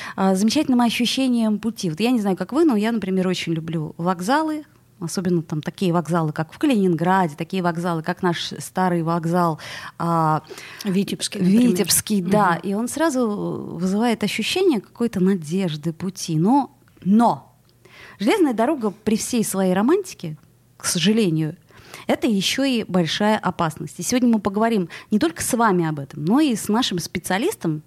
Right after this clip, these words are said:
Speaker 1: до которого мы вот сейчас дозвонились. Это врач-психотерапевт, э, высшей категории Центра восстановительного лечения и детской психиатрии имени Мнухиной, а, Юлия Викторовна Абидейко.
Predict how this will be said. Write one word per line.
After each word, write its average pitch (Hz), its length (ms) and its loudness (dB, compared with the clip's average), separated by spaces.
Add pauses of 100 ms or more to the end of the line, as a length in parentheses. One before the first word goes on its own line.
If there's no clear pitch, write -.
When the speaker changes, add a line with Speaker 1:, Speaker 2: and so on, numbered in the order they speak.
(120)
Speaker 1:
до 170 80 -8
которого 196 320 2
мы 196 160 2
вот 165 100 -2
сейчас 165 360 -4
дозвонились. 214 640 0
Это 226 180 -2
врач-психотерапевт, 214 1200 -2 (500)
э, 156 500 0
высшей 202 320 2
категории 226 460 0
Центра 233 420 -4
восстановительного 180 600 0
лечения 214 320 0
и 180 40 0
детской 170 300 -2
психиатрии 170 560 -2
имени 165 300 0
Мнухиной, 208 520 0 (520)
а, 180 260 2 (160)
Юлия 262 320 2
Викторовна 202 480 -2
Абидейко. 180 480 -2